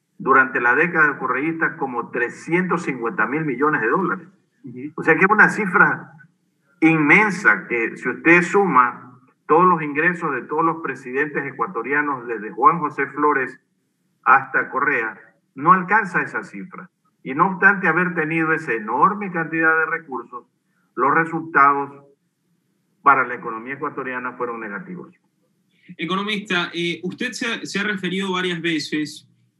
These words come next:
Speaker 2: em, a lo que fue el manejo del anterior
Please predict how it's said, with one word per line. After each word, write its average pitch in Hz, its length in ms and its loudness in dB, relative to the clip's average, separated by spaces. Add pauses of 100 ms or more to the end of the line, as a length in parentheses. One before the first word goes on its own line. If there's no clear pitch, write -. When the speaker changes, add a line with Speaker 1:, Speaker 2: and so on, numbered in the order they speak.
(140)
Speaker 2:
em, 131 600 -6
a 151 80 -2
lo 156 140 0
que 156 120 -4
fue 202 260 -2
el 214 60 -2
manejo 185 600 -2
del 117 680 -10
anterior 147 720 -2